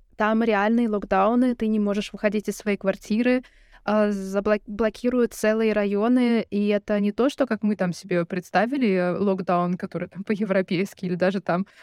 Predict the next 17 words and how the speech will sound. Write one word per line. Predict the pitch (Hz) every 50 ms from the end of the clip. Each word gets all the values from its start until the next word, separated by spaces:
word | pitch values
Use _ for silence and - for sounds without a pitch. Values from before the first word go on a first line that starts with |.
| -
в | - 190
России. | 190 190 185 - - 190 185 175 - - _ _ - - -
Э, | - 202 202 190 185 -
там | - 208 190 196
в | -
Китае | - 202 - 190 196 - 247
все | - - 240 220
на | 214 208
абсолютно | 202 - - - 196 202 214 - 202
другом | - - 190 - 185 185 180
уровне, | 190 220 262 254 254 233 202
так | - 190 170
что | - - -
это | 190 190 - 185
прям | - 190 185 185
реально | 185 196 196 190 190 190 180
страшно. | - - 175 160 151 - - - - 165 180